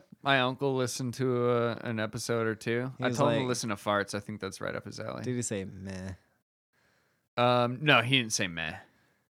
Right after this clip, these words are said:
Speaker 2: He said, "Oh, okay."
Speaker 1: He was like, "That Dexter Sorensen sounds like a handsome man."
Speaker 2: <laughs>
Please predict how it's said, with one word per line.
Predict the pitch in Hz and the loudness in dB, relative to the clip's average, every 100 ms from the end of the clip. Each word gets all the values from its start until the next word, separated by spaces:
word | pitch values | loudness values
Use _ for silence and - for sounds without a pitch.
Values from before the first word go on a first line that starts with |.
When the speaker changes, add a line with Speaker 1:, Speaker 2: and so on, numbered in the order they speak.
| _ | _
Speaker 2:
He | 131 | -8
said, | 120 113 104 - | -4 -4 -6 -8
"Oh, | 185 185 175 | -6 -6 -6
okay." | 170 131 127 _ _ | -6 -8 -10 _ _
Speaker 1:
He | 151 | -8
was | 147 123 | -4 0
like, | 127 110 - | -2 -2 2
"That | 143 127 | 2 4
Dexter | 143 139 - | 2 0 -4
Sorensen | 120 151 135 117 - 107 101 | -4 -2 0 -2 -4 -6 -4
sounds | 110 107 101 110 | -4 -4 -4 -2
like | 107 | -2
a | |
handsome | 101 113 131 123 139 | -2 -2 -2 -4 -6
man." | 127 113 95 82 101 - - | -4 -4 -4 -8 -16 -18 2
Speaker 2:
<laughs> | 156 131 131 | 4 4 2